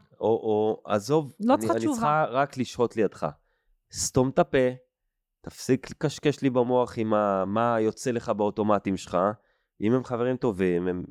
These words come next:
Speaker 1: הם,
Speaker 2: הם יכילו
Speaker 1: הם
Speaker 2: את זה.
Speaker 1: יכילו גם את זה.
Speaker 2: נכון.
Speaker 1: אז אני אומר, בגלל זה בן אדם
Speaker 2: בסדר.
Speaker 1: צריך לבדוק.
Speaker 2: לא, בסדר, אני
Speaker 1: אני
Speaker 2: גם
Speaker 1: שחררתי
Speaker 2: נכון.
Speaker 1: בשלוש שנים האחרונות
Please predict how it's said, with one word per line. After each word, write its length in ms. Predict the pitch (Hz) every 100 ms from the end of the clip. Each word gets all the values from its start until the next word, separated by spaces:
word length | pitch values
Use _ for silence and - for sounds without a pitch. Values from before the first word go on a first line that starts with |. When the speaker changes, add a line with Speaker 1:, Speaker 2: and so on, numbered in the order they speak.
| -
Speaker 1:
הם, 160 | - 208
Speaker 2:
הם 80 |
יכילו 560 | 208 202 - 226 214 196
Speaker 1:
הם 100 | 202
Speaker 2:
את 60 | 185
זה. 60 |
Speaker 1:
יכילו 240 | 165 147 151
גם 180 | 147 147
את 100 | 139
זה. 160 | 160 254
Speaker 2:
נכון. 440 | - - 196 208 - -
Speaker 1:
אז 300 | 92 95 104
אני 180 | 120 151
אומר, 240 | 175 175 147 _ -
בגלל 240 | 110 139
זה 180 | 165 160
בן 180 | 139 143
אדם 160 | 147
Speaker 2:
בסדר. 80 | 392
Speaker 1:
צריך 140 | 240 151
לבדוק. 500 | 113 123 117 - -
Speaker 2:
לא, 380 | 208 226 147 -
בסדר, 480 | 147 - 440 277 185
אני 160 | 175 175
Speaker 1:
אני 80 |
Speaker 2:
גם 80 | 131
Speaker 1:
שחררתי 480 | - 135 131 131 131
Speaker 2:
נכון. 80 | 110
Speaker 1:
בשלוש 300 | - 107 113
שנים 260 | 113 110
האחרונות 580 | 95 95 95 113 147 -